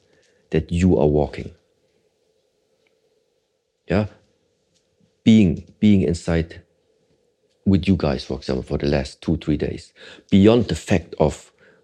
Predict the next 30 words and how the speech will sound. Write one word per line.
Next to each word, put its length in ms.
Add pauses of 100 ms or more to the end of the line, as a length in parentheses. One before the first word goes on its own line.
(240)
that 140
we 80
are 60
physically 580
close, 560 (580)
but 260 (320)
I 120
think 420
I 140
feel 420
there 220
is 260
even 420
another 440
connection, 600
another 440
layer 400 (260)
beyond 380
that. 220 (1000)
That 240
layer 320
of, 300
okay, 420 (480)
you 140
could 140
also 240
be 200
like 180
a 40
brother, 360